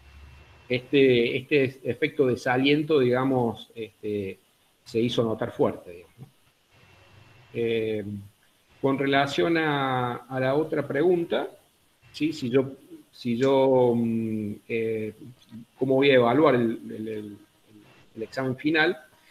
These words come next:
Bueno, en este caso yo creo que estamos en condiciones, ¿sí? de ir por,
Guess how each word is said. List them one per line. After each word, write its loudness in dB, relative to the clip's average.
Bueno, 4
en 0
este -2
caso 4
yo 2
creo 2
que 2
estamos -2
en -2
condiciones, 0
¿sí? -2
de -2
ir 2
por, 2